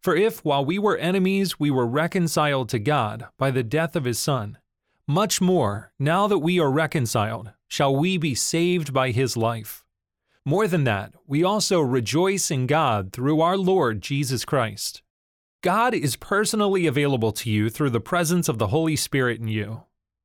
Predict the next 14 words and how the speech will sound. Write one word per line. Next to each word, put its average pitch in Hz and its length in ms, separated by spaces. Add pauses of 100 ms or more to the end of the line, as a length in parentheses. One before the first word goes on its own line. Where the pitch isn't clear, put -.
(160)
In 139 120
Christ, 165 600
you 156 180
can 220 200
know 156 160
God 110 420 (140)
and 151 180
live 185 300
an 139 160
eternally 214 640
full 190 420
life 139 380
right 143 200
now. 113 440